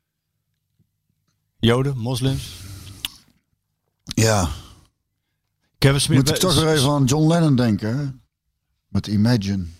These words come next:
Speaker 2: Dat zou wel zijn als er geen, als er geen, eh, geloven waren. Dat zou wel een hoop ellende schelen. Dat is ook, het levert veel goeds op voor veel mensen p-, persoonlijk, denk ik. Om
Speaker 1: Dat
Speaker 2: je
Speaker 1: is
Speaker 2: hel in
Speaker 1: heel
Speaker 2: God te vinden en, en,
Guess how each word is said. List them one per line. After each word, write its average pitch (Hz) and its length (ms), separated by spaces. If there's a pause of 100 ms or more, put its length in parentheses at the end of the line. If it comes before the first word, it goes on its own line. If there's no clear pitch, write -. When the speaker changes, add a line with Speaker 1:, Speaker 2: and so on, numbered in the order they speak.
(160)
Speaker 2:
Dat 123 100
zou 110 180
wel 92 100
zijn 95 260
als 110 160
er 92 80
geen, 95 320
als 87 200
er 90 80
geen, 90 340
eh, 87 120
geloven 104 480
waren. 82 340
Dat 92 100
zou 85 180
wel 82 100
een 85 100
hoop 90 180
ellende 85 280
schelen. 101 400 (180)
Dat 101 120
is - 180
ook, 104 240
het 107 260
levert 104 400
veel 101 200
goeds 120 260
op 107 220
voor 87 200
veel 92 160
mensen 90 500
p-, - 480
persoonlijk, 92 520
denk 90 140
ik. - 160 (880)
Om - 140
Speaker 1:
Dat 85 100
Speaker 2:
je 85 60
Speaker 1:
is 90 80
Speaker 2:
hel 110 120
in 113 60
Speaker 1:
heel 117 100
Speaker 2:
God 123 220
te 117 120
vinden 110 420
en, 104 280
en, 98 200